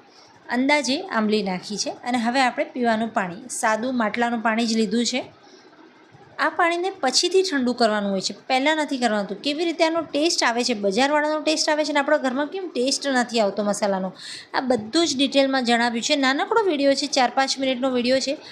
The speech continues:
પૂરો જોજો. જુઓ, પાણી મેં લઈ લીધું છે, લગભગ આ વાસણ ભરાય એટલું છે, ઉપરથી એકાદ ઇંચ જેટલું જ ઓછું રાખ્યું છે. અને આ પેસ્ટ જુઓ, ફુદીના, કોથમીર, આદુ મરચાંની પેસ્ટ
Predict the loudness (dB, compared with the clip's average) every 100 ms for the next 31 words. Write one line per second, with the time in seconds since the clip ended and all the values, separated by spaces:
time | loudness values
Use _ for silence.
0 | -20 -10 -2 2 2 2 2 2 -4 -4
1 | -18 -20 -20 -12 -2 0 0 0 0 0
2 | 0 2 2 2 0 0 0 -4 -8 -18
3 | -18 0 2 2 2 2 2 2 0 0
4 | 2 2 2 -2 -8 -4 -2 0 0 0
5 | 0 0 0 0 0 0 0 0 0 0
6 | 2 2 0 0 0 0 -4 -2 -2 0
7 | 0 0 2 0 0 0 -2 -2 0 2
8 | 0 -2 -2 0 2 2 2 2 2 0
9 | 0 0 -2 -2